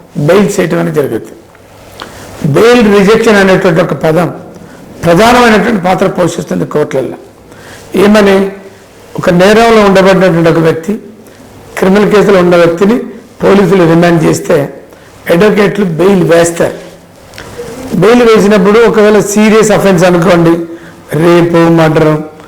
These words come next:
గ్యాంగ్ రేప్, లేకపోతే ఇట్లాంటి తీవ్రమైనటువంటి నేరాలు పాల్పడ్డప్పుడు బెయిల్ వేస్తే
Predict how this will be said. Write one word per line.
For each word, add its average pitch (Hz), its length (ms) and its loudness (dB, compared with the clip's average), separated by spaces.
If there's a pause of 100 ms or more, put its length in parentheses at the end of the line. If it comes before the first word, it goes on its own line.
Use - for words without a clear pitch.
(580)
గ్యాంగ్ 165 320 0
రేప్, 165 240 -2 (500)
లేకపోతే 156 440 -2
ఇట్లాంటి 165 380 -2 (540)
తీవ్రమైనటువంటి 190 720 0 (100)
నేరాలు 156 380 0 (200)
పాల్పడ్డప్పుడు 156 640 -2 (760)
బెయిల్ 196 280 0
వేస్తే 175 300 -6